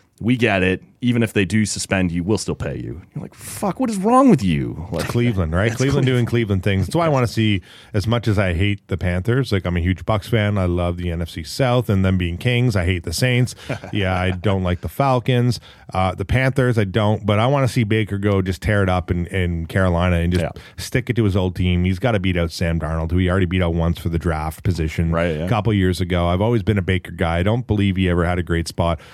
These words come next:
Speaker 2: I believe that Cleveland is a, just a cur-, like, just a terrible organization
Speaker 1: Yep.
Speaker 2: for what they've done. I hope Nick Chubb leaves. I hope half their team leaves.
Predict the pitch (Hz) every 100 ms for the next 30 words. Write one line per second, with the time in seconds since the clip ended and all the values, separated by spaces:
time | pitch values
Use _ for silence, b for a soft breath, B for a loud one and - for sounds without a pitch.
0 | B 92 101 104 98 95 - 104 95 98
1 | 92 82 85 87 - - 92 95 85 -
2 | 113 - - 92 101 98 90 87 82 82
3 | 85 - 85 B B - 110 98 101 92
4 | 87 87 82 85 80 104 107 101 - 101
5 | 87 85 82 80 87 98 131 101 92 92
6 | - 95 82 82 80 78